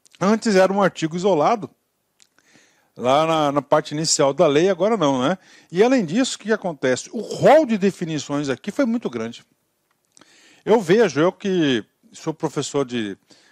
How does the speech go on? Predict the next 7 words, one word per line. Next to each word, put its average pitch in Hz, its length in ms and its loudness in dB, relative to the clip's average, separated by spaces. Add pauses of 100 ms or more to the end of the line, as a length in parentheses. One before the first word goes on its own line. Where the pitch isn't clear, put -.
(160)
de 117 120 -10
legislações 131 580 -2
aqui 120 160 -6
da 123 100 0
Lá 117 160 0
Concursos, 139 640 -8
né? 139 240 -8